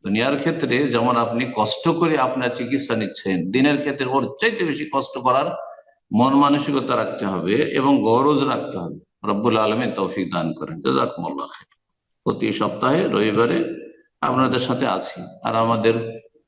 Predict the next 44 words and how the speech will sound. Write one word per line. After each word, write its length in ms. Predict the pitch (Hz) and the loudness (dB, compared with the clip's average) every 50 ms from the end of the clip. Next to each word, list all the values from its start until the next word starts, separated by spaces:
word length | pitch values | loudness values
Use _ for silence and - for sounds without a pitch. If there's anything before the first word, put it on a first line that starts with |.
| _ | _
আহ, 260 | - 104 104 104 104 123 | -2 0 2 2 2 0
বিশেষ 300 | 123 120 127 135 127 - | 0 -2 -2 -2 -2 0
করে 140 | - 147 | 0 2
নিউ 160 | 160 165 180 190 | 2 2 2 2
ইয়র্কের 240 | 185 180 180 165 | 2 2 2 2
ভাই, 160 | 139 123 127 127 | 2 2 2 2
আপনি 180 | 131 139 139 | 2 4 4
নিউ 120 | 139 139 139 | 6 6 6
ইয়র্ক 200 | 139 131 - - | 4 2 0 -2
থেকে 180 | - 143 151 | -2 -2 0
বলছেন, 380 | 127 131 131 117 110 127 123 120 | 0 0 0 0 0 0 0 2
নিউ 120 | 127 131 | 2 2
ইয়র্কের 260 | 123 117 - - 135 | 2 0 0 0 0
ভাইয়েরাই 520 | 120 120 123 127 123 123 127 147 160 160 156 | 2 2 2 2 0 0 0 0 0 0 0
এটা 160 | 143 151 143 | -2 -2 -2
পরিচালনা 480 | 147 151 143 135 139 143 131 127 127 123 | 0 0 0 0 0 0 0 0 0 0
করছেন। 640 | 123 120 107 98 - - - - - - - - - - 98 | 0 0 0 -2 -2 -4 -4 -4 -4 -4 -8 -10 -8 -4 -2
আহ, 400 | 95 98 98 98 101 104 101 101 | 0 0 2 2 0 0 -2 -4
আকরাম 280 | 101 - 107 104 104 107 | -4 -2 0 0 2 2
ভাই 140 | 107 104 98 | 2 2 0
আছেন, 320 | 92 - - 107 101 98 | 0 -2 -2 -2 0 0
আব্দুল 280 | 98 98 101 101 98 104 | 0 0 0 -2 -2 0
হক 160 | 98 92 95 | -2 0 0
ভাই 120 | 104 95 | 0 0
আছেন, 300 | 92 92 - - - - | 0 0 -2 -4 -4 -4
আর 120 | 95 101 202 | -2 -2 -2
ভাইরা 380 | 196 101 92 - 104 - - - - - | -2 -2 -2 0 -2 -2 -2 -2 -2 -2
রয়েছেন 380 | 131 135 135 131 - 139 143 | 0 0 0 0 0 -2 -2
ওখানে। 280 | 135 127 123 120 120 120 - - - - - - - - - - - - - - - _ _ _ _ _ _ _ | -2 0 0 0 0 -2 -4 -8 -18 -20 -20 -20 -20 -20 -20 -20 -20 -20 -20 -20 -20 _ _ _ _ _ _ _
সুতরাং 280 | - 180 170 151 175 165 | 0 2 2 4 4 4
আপনি 280 | 165 156 151 160 160 | 4 2 2 2 2
তো 120 | 151 170 160 | 2 2 2
তাদের 300 | - 160 156 151 165 156 | 2 2 2 2 2 2
সাথে 380 | - - 160 147 131 151 147 | 2 0 0 0 0 0 0
খুব 280 | - - 160 156 151 151 | 0 -2 -2 -2 -2 -2
সহজেই 500 | 151 151 147 143 143 151 147 156 156 151 | 0 2 4 4 4 4 2 2 2 2
যোগাযোগ 320 | 147 135 139 123 127 120 | 2 2 2 2 2 2
রাখতে 280 | 113 113 - 95 - 101 | 2 2 0 0 -2 -2
পারছেন 360 | 101 98 95 95 - - 104 | -2 -2 -2 -2 -4 -6 -6
সেই 180 | - - 117 110 | -2 0 0 0
সার্কেলে। 480 | - - 107 101 - - 101 101 98 | 0 0 -2 -2 -2 -2 -2 -2 -2
তাদের 320 | 98 - - 107 101 98 - | -2 -2 -2 -2 -2 -2 -2
মনে 200 | - 120 120 120 | -2 0 2 2
হয় 280 | 117 110 107 - - | 2 2 0 -2 -4